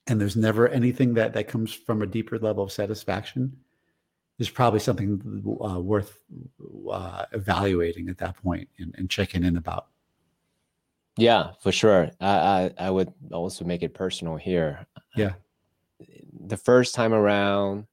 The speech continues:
Speaker 2: is, is, is good. Okay, I got the results that I wanted.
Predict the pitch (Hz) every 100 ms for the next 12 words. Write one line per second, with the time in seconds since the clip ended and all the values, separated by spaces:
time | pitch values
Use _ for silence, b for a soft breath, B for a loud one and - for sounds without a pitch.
0 | _ _ _ _ _ - 92 92 90 90
1 | - - - - _ _ _ _ _ _
2 | _ _ 87 87 80 147 151 190 131 -
3 | - 160 117 92 95 95 92 87 98 101
4 | 98 87 92 107 107 107 -